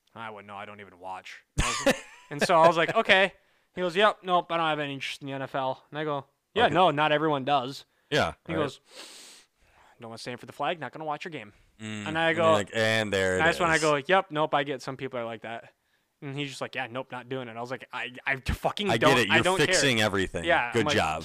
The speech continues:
Speaker 1: "Yeah, you're, I don't know what you're
Speaker 2: I've
Speaker 1: doing."
Speaker 2: had that with some,
Speaker 1: No,
Speaker 2: some
Speaker 1: your end goal
Speaker 2: coworkers
Speaker 1: is here.
Speaker 2: that are definitely older. Um, that I think I would say something about, like, an N B A game or something.
Speaker 1: They're like, "No, I'm not gonna watch that."
Speaker 2: And one guy's like,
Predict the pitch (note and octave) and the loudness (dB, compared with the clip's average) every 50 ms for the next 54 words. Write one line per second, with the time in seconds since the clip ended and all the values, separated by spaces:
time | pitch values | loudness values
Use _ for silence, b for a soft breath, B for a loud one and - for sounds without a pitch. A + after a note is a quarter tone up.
0 | - - G3+ F3 D3+ C#3+ D3 F3 F3+ F3+ F3 F3 F3 E3+ D#3+ D#3+ D#3+ D#3+ D3+ B2 | 0 4 4 4 4 4 2 2 4 4 4 4 4 2 2 0 -2 -4 -8 -10
1 | - - - _ _ _ _ _ _ _ _ _ _ _ _ _ D3+ D#3 D3+ D3 | -12 -20 -20 _ _ _ _ _ _ _ _ _ _ _ _ _ -2 -2 0 0
2 | D3 C#3 C3+ C3 B2 B2 B2+ C3+ C#3 C3+ D3 C3 B2 A#2+ A#2 A2+ A#2 A2 A2 A2 | -2 -2 -2 -2 2 2 4 4 4 4 4 4 4 4 4 4 4 4 4 2
3 | G#2+ G2+ - - A#2+ A2+ G#2+ G#2 G#2 G2+ - - - - - B2+ - A2+ A2 G#2+ | 2 2 0 0 0 0 0 -2 -6 -8 -10 -8 -6 -6 -6 -2 0 0 2 2
4 | G#2+ G#2+ A2+ A2 G#2 G2+ G#2 A#2 A#2+ B2 A#2 A#2+ A#2+ - _ A#2+ G#2+ G2+ G2+ G2 | 2 0 0 -2 -4 -4 -4 -6 -6 -8 -8 -10 -10 -8 _ -2 0 0 0 0
5 | F#2+ F#2+ F#2 F2 - _ _ G#2 A#2+ A#2 - - A2+ G2+ F#2+ F#2 - - G#2 F#2+ | 0 -2 -4 -6 -8 _ _ -2 -2 -2 0 0 -2 -2 -2 -4 -6 -6 -6 -6
6 | F#2+ F2 F#2 F2 F2+ F#2+ F2+ - _ _ _ _ _ _ _ _ _ _ _ _ | -4 -4 -4 -4 -4 -6 -6 -8 _ _ _ _ _ _ _ _ _ _ _ _
7 | _ _ _ _ _ _ _ _ _ G#2 G2+ F#2+ F#2+ F#2 F2+ F2+ F2 F2+ F2+ F2 | _ _ _ _ _ _ _ _ _ -2 -2 0 0 0 0 -2 -4 -8 -12 -16
8 | E2+ _ _ _ _ _ _ _ _ _ _ _ _ _ _ _ _ _ G2+ A#2 | _ _ _ _ _ _ _ _ _ _ _ _ _ _ _ _ _ _ -2 0
9 | G#2 G2 F#2 F2+ F2+ F2 - _ _ _ _ _ _ _ _ _ _ - - - | 0 2 2 0 -2 -4 -8 _ _ _ _ _ _ _ _ _ _ -10 -8 -8
10 | A2+ - E3+ E3 D3 C#3 B2 A#2 A2 - - B2 A2 G2 - A2+ G2+ G2+ G2+ G2 | -4 -2 0 2 4 4 4 4 2 2 0 0 0 0 -2 -4 -2 0 0 0
11 | F#2+ F#2+ F#2 - F#2 F#2 F#2+ F#2+ F2+ F2 D#2+ D#2+ E2+ E2+ E2+ E2+ F2+ F2 - - | 0 0 -4 -6 -6 -8 -8 -6 -6 -6 -6 -6 -6 -8 -8 -8 -8 -8 -8 -8
12 | F#2 E2+ - F#2+ F#2 F#2 F2 _ C3 B2 A#2+ G#2 A2 G#2 F#2+ F#2 F#2 F#2+ F#2 F#2 | -10 -8 -8 -8 -8 -8 -12 _ -10 -10 -10 -10 -12 -18 -18 -18 -18 -18 -16 -18
13 | F2 E2+ - G2+ G2+ F#2 F#2 G2 - - A2 G2+ G2 F#2+ F#2+ F2+ E2+ F#2 - | -18 -18 -16 -14 -14 -14 -14 -16 -12 -8 -6 -4 -2 -2 -2 -2 -4 -6 -8